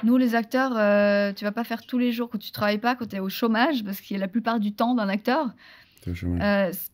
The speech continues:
Speaker 1: c'est, bah, tu dis, tu cherches du boulot, mais t'en as pas. Euh, donc, euh, il faut, il faut pratiquer son instrument, qui, qui est nous, quoi. Donc, euh, voilà, les cours, c'est, c'est,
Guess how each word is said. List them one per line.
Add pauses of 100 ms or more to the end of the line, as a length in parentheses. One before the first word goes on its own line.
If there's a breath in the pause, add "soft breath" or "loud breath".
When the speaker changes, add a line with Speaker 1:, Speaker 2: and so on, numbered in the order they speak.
(100)
Speaker 1:
c'est,
bah,
tu
dis,
tu
cherches
du
boulot,
mais
t'en
as
pas. (840 soft breath)
Euh,
donc,
euh,
il
faut, (240)
il
faut
pratiquer
son
instrument,
qui,
qui
est
nous,
quoi. (380)
Donc,
euh,
voilà,
les
cours,
c'est,
c'est,